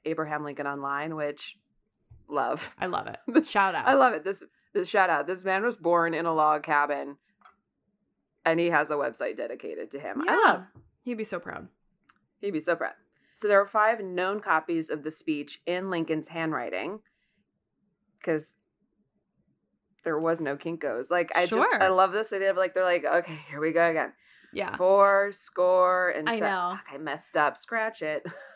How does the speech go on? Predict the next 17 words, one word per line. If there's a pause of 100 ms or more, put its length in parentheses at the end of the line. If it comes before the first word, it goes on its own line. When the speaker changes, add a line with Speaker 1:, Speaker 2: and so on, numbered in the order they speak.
(160)
Speaker 2:
Well,
I
also
think
that,
like,
once
he's (160)
probably,
like,
if
I
was
Lincoln,
I
couldn't
deliver.